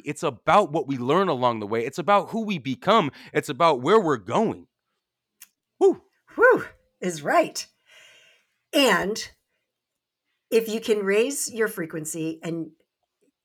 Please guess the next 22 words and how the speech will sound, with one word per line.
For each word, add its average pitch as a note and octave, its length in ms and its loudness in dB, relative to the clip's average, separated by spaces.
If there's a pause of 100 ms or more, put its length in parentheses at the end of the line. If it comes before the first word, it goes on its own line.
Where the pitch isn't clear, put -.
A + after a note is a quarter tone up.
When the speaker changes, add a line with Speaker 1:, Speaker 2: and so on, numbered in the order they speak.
(200)
Speaker 2:
your G3 200 -6
energy E3 560 -8 (300)
and E3+ 100 -10
every, F#3 340 -8
everything G#3+ 420 -4
that A3 100 -2
you G#3 100 -4
were G3 80 -2
just F#3+ 240 -10
saying, F3 360 -10
if - 180 -12
you F#3 80 -10
can F3+ 220 -14
do A3+ 280 -12
that, C#3 320 -14 (1080)
the A3 60 -2
success - 840 -8 (320)
will G#3+ 80 -4
happen. A3+ 400 -16 (1400)
Speaker 1:
Yeah. F2 160 -16 (1120)
Speaker 2:
Because G3+ 440 -4
Speaker 1:
Yeah. G#2 140 -14